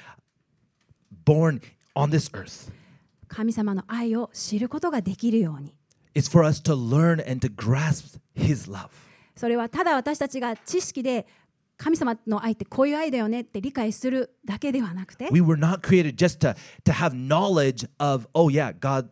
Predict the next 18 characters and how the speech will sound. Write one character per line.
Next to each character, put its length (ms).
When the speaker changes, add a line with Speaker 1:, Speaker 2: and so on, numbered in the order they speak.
Speaker 1:
loves 520
me." 140
Speaker 2:
こ 160
の 240
体 380
で、 180
Speaker 1:
For 180
this 240
body. 420
Speaker 2:
ま 80
あ、 80
こ 80
の 200
五 160
感 260
で、 160
Speaker 1:
For 120
these 240